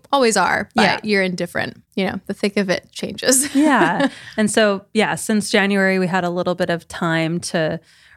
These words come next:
Speaker 2: reflect. We decided that we would share some of our, we're saying resolutions in quotes because we're,
Speaker 1: Mm-hmm.
Speaker 2: uh,
Speaker 1: Well, yeah, let's talk about,
Speaker 2: Sure.
Speaker 1: let's talk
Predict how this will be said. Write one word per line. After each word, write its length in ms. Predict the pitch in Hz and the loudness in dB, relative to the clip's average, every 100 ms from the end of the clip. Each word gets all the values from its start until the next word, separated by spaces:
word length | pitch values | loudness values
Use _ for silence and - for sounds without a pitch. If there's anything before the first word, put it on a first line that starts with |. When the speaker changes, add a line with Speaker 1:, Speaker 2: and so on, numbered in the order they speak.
| - | -8
Speaker 2:
reflect. 800 | 175 - 190 190 - - - - | -4 0 0 -2 -6 -10 -8 -6
We 100 | 196 | -4
decided 560 | 190 170 180 175 180 175 | -2 -2 0 0 0 0
that 160 | 175 | -2
we 160 | 190 180 | 0 0
would 340 | 170 165 175 - _ - _ | 0 -2 -4 -12 _ -20 _
share 420 | - - 190 190 | -4 0 2 2
some 240 | 185 196 185 | 0 0 0
of 120 | 175 - | -2 -2
our, 460 | 170 165 160 175 170 _ _ | 0 0 0 -2 -8 _ _
we're 240 | 196 208 180 | 0 2 2
saying 300 | - 202 202 | 0 0 2
resolutions 720 | 185 185 196 190 - 190 180 | 0 0 0 0 -2 -4 -2
in 140 | 185 | -4
quotes 420 | - 180 196 254 | -4 -2 -2 -2
because 340 | - 208 - 254 | -4 -2 2 4
we're, 200 | 269 233 | 6 6
Speaker 1:
Mm-hmm. 800 | 220 196 185 180 - 233 - 202 | 4 2 0 -2 -6 -12 -8 -2
Speaker 2:
uh, 80 | 196 | 2
Speaker 1:
Well, 240 | 269 269 | 2 2
yeah, 160 | 269 269 | 0 0
let's 280 | 254 285 - | 0 -2 -4
talk 260 | 311 370 | -2 0
about, 400 | 330 277 254 208 | 0 2 2 0
Speaker 2:
Sure. 340 | 180 214 185 170 | 0 2 2 2
Speaker 1:
let's 220 | 269 320 | 2 2
talk 180 | 415 480 | 0 0